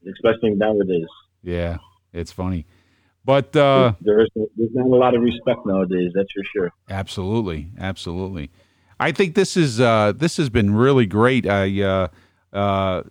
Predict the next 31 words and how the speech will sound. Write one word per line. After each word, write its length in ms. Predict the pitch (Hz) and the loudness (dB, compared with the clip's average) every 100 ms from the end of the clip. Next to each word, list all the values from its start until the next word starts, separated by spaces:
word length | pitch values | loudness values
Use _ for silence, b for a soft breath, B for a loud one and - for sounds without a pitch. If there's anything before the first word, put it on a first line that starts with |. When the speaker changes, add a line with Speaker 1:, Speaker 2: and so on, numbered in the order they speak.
| _ | _
Speaker 2:
I 140 | - 127 | -2 0
think 260 | 143 123 | 2 2
that 140 | 107 - | 0 -2
this 160 | 107 - | -4 -4
po-, 220 | 110 104 | -4 -4
these 220 | - 104 - | -2 -4 -2
podcasts 520 | 95 90 98 82 - | -2 -2 -4 -6 -6
are 40 | |
gonna 180 | 78 80 | -8 -8
go 140 | 76 | -8
very 280 | 73 85 85 | -8 -8 -8
well, 320 | 76 76 76 | -8 -6 -6
and 100 | 76 78 | -8 -8
I 80 | 78 | -10
think 200 | 82 80 | -12 -12
we're 60 | |
gonna 180 | 76 85 | -10 -8
get 160 | 78 76 | -8 -8
a 40 | |
lot 260 | 71 85 87 | -8 -6 -6
of 80 | - | -6
interest 440 | 90 87 85 - | -10 -10 -12 -12
in 80 | 80 | -8
these 160 | 80 76 | -8 -8
podcasts 560 | 87 80 - 87 78 73 | -8 -8 -8 -10 -10 -14
with 120 | 73 | -18
the 80 | 67 | -14
topics 440 | - 80 - 78 | -8 -8 -8 -12
that 100 | 76 | -10
we 120 | 76 | -10
got. 280 | 78 87 90 | -8 -6 -6